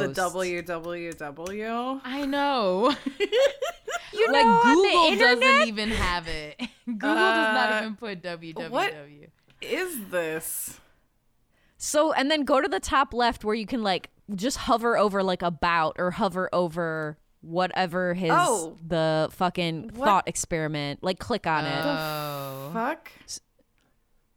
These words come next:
Speaker 1: It is the most horribly designed website. It's just this giant brick wall of gray text on a white background. It's organized only by commas. At the top left, there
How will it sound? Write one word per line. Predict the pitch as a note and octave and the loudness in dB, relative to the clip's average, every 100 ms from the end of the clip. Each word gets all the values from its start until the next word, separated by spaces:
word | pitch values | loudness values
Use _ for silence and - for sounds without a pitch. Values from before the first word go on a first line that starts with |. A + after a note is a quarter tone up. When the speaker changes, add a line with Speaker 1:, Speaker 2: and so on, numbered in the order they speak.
| _ | _
Speaker 1:
It | G#3+ D4 | -2 -2
is | F4 D#4 | -2 -2
the | F4 | -2
most | F4 - | -2 -2
horribly | - - A#3 C#4 D4+ E4 D#4+ | -6 2 4 4 2 -2 -4
designed | D4 C4 B3 | -4 -2 -2
website. | A#3+ G3 G3 E3 | -2 -2 -4 -6
It's | F#3 | -8
just | C4 C#4+ | -10 -6
this | D#4+ - | -6 -6
giant | - G#3+ B3 C4+ F#3 | -2 0 0 -2 -6
brick | E3 G3+ - A3 | -4 -4 -2 0
wall | A3 G#3 A3 G#3+ - | 4 6 4 2 -2
of | F3+ D3+ | -4 -4
gray | E3 F3 F#3 G3 | -2 0 2 -2
text | - G3 F3 - - | -2 -2 -2 -4 -6
on | F3 | -4
a | D#3+ | -4
white | D3 E3 - | -2 -4 -2
background. | F#3 E3+ - D#3 D#3 D#3 F3+ | 0 0 -2 -2 -2 -2 -6
It's | - | -4
organized | F3 E3+ G3+ F#3+ F#3+ - - | -2 0 0 0 -2 -4 -4
only | F#3 F#3+ A#3 | -2 -2 -2
by | A#3 A#3 | 0 0
commas. | A#3 F#3 D#3+ D3+ D3 D3 - - - _ - | 0 -2 -2 -2 -6 -8 -16 -20 -20 _ -4
At | F#3 | -2
the | G#3 | -2
top | - - A3 A3+ | -2 2 2 2
left, | F#3+ F#3+ - | 2 0 -2
there | F3+ | 0